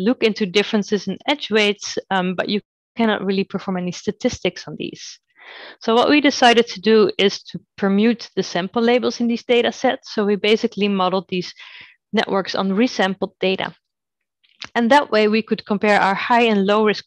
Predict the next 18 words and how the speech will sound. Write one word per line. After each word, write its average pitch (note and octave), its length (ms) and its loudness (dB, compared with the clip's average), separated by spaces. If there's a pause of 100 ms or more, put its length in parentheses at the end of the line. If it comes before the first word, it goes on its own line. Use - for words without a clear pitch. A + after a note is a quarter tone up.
networks, - 540 -4 (440)
uh, F#3 120 -2
or F3+ 240 -2
weights G#3 360 0
in, F#3 200 -2
the, F3+ 120 -2
in F3+ 120 -2
these F3 180 -4
networks - 520 -4
to G3 120 -8
this F#3 180 -4
background E3+ 520 -8
data G3+ 260 -2
set - 300 -10 (800)
and C#4+ 260 2
get A3 220 0
things G#3+ 320 0
like E3+ 240 -2